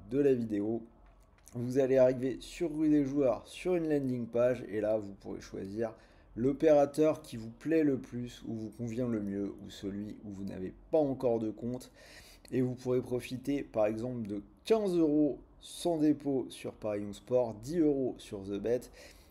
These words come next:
dix euros sur Unibet que j'ai gardé en fin de vidéo pour vous montrer un exemple de ticket et vingt euros sur Betson. Donc tout ça c'est dans le lien. Alors revenons-en maintenant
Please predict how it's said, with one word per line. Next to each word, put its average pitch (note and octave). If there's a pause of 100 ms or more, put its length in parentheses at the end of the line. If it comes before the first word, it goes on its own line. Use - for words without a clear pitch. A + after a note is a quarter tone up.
dix D#3
euros G3+
sur C3+
Unibet C3 (100)
que C3
j'ai A#2
gardé A2+
en G2+
fin A#2
de A2+
vidéo A2+
pour G#2+
vous G#2
montrer G#2
un C#3
exemple G#2+ (100)
de C3+
ticket A2+
et A2+ (200)
vingt B2+
euros A2 (180)
sur F#3
Betson. D#3 (800)
Donc C3+ (140)
tout A#2
ça -
c'est B2 (180)
dans D3
le D#3+
lien. A2+ (1200)
Alors G#2+ (120)
revenons-en D#3+ (100)
maintenant A#2